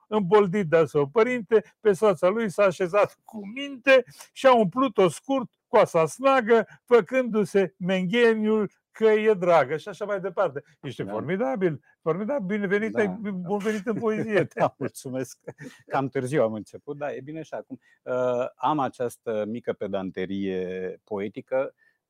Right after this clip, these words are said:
Speaker 2: Atunci când scriu cu rimă, să nu rimeze substantiv cu substantiv, verb cu verb, bine cu tine și așa mai
Speaker 1: Da,
Speaker 2: departe.
Speaker 1: e o lecție bună, dar
Speaker 2: Încerc,
Speaker 1: putea să o
Speaker 2: da.
Speaker 1: predai și altora, să știi.
Speaker 2: A, știu, știu.
Speaker 1: <laughs>
Speaker 2: Așa.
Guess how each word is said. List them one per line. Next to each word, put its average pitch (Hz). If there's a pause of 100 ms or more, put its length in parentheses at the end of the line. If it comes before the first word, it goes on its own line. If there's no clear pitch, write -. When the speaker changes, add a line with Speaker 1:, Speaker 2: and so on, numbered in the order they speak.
Speaker 2:
Atunci 127
când 113
scriu 107
cu 113
rimă, 101
să -
nu 127
rimeze 104 (140)
substantiv 104
cu -
substantiv, 107
verb 107
cu -
verb, 104
bine 104
cu -
tine 113
și -
așa 113
mai 104
Speaker 1:
Da, 101
Speaker 2:
departe. 101
Speaker 1:
e 113
o 139
lecție 135
bună, 151
dar 110
Speaker 2:
Încerc, 120
Speaker 1:
putea 170
să 160
o 147
Speaker 2:
da. 104
Speaker 1:
predai 139
și -
altora, 117
să 104
știi. 101
Speaker 2:
A, 139
știu, 156
știu. - (520)
Speaker 1:
<laughs> -
Speaker 2:
Așa. 104